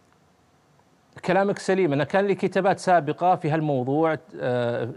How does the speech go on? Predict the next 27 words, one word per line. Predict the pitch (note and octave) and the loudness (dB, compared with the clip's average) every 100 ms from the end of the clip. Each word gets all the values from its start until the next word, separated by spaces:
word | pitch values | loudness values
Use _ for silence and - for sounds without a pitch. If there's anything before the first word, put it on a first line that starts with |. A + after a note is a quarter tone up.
| B2+ - | -12 -8
يعني | B2+ A#2 | -4 -4
تكلمت | B2 - E3 F3+ F3 | -4 0 2 2 0
أنه | D3+ C3+ | -2 -2
في | G3 | 0
ناس | F#3+ D3+ | 0 0
يعتقدون | C3+ - C3 C3+ D#3+ G#2 | -2 -2 -2 2 2 2
أنه | C3+ C#3+ | -2 -2
التحرش | - - E3+ F3 - | -2 0 0 0 0
لابد | C#3+ E3 D#3+ C#3+ | 0 2 0 -2
أنه | C#3 | -4
يكون | B2 E3+ D#3 | -2 -2 -4
في | D3+ D3 | -2 -2
لمس | D#3+ - | -4 -6
للطرف | C3+ D3 - | -4 -4 -2
الآخر. | C#3 A#2 G#2 - - - - - | -2 -2 -6 -10 -20 -20 -14 -4
آه، | A#2+ | -2
التحرش | A#2+ - E3+ E3 E3 - - | -2 0 0 2 0 -2 -2
أكبر | F3+ F3 D3 D3 | -2 -2 0 0
وأوسع | C#3 F#3+ - A#2+ | 2 0 0 -2
من | A#2 | -2
هالمفهوم. | A2 A2+ A#2 A2+ A2 A2+ - A#2 F#2+ - - | -2 -4 -4 -4 -2 -2 -2 -4 -4 -16 -10
الت-، | A#2+ - | -6 0
آه، | D3+ C#3+ C#3+ | 0 2 0
التحرش | C3+ - E3+ D#3 - | -2 -2 0 0 -2
أحيانًا | E3 D3 | -2 -2
يكون | - C#3 | -2 -2
باللفظ، | C#3 E3+ F3+ | 2 2 0